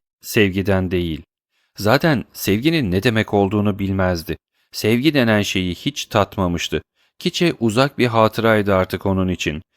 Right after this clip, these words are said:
Ayrıca kendini bir insana teslim ettiğinde sadece vahşi doğayı ve kendi soyunu terk etmekle kalmıyordu. Antlaşmanın koşulları öyleydi ki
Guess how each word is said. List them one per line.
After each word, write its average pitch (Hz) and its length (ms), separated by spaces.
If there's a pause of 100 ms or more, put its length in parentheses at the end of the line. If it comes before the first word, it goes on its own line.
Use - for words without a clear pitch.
(160)
Ayrıca 98 440
kendini 117 500
bir 120 120
insana 107 380
teslim 113 440
ettiğinde 104 720 (220)
sadece 107 600
vahşi 127 500
doğayı 95 540 (260)
ve 101 180
kendi 104 360
soyunu 107 400
terk 104 300
etmekle 113 480
kalmıyordu. 92 800 (320)
Antlaşmanın 135 680
koşulları 113 720
öyleydi 113 480
ki 110 320